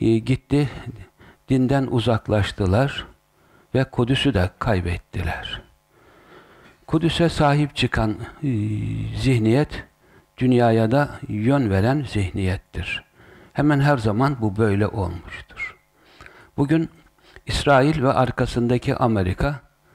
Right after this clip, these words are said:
dünyaya, e, her istediğini yaptırabilecek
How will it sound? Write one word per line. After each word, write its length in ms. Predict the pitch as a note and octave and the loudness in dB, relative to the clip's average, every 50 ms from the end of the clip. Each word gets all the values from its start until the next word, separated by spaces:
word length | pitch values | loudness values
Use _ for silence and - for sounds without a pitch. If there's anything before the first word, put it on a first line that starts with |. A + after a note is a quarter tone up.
| _ - - - - - _ _ - | _ -20 -20 -20 -20 -20 _ _ -4
dünyaya, 580 | - A#2+ A#2 A2+ G#2+ G2+ G2 G#2+ A2+ A#2 A2+ - - - - _ _ _ _ _ - - - - _ - C#3 | -2 0 2 4 4 4 4 4 2 2 0 -4 -8 -18 -20 _ _ _ _ _ -20 -20 -20 -20 _ -8 -6
e, 200 | C3 G#2+ G#2 G2+ | -4 -2 0 0
her 160 | A#2 C#3+ D3 | 0 0 0
istediğini 640 | - A#2 - - - A#2+ A2 G2+ A2+ A2+ G#2+ A2 | 0 -2 -4 -2 0 0 0 2 0 0 2 2
yaptırabilecek 1120 | G#2+ G2 G#2 G#2 - _ - A2+ G2 G#2 F#2+ F#2+ F#2+ F#2 G2 F#2+ F#2 - C#3+ D3 - - | 2 2 0 -2 -2 _ -4 0 0 0 0 0 0 0 0 0 0 0 -2 -2 -2 -6